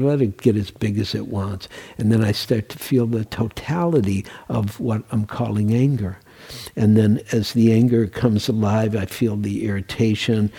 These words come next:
and the upsetness and some things I don't even want to feel this much. And I,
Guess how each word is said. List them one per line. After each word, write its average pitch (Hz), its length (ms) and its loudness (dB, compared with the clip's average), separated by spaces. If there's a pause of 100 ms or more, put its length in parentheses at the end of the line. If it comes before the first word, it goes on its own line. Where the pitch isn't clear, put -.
(220)
and 95 160 -2
the 101 220 -4
upsetness 110 1000 -2 (320)
and 117 300 0 (100)
some - 400 2
things 135 300 4
I 135 80 4
don't 135 180 8
even 120 220 6
want 165 240 6
to 139 80 6
feel 95 340 -2
this 92 320 -6
much. 95 300 -4
And 110 100 2
I, 107 220 -2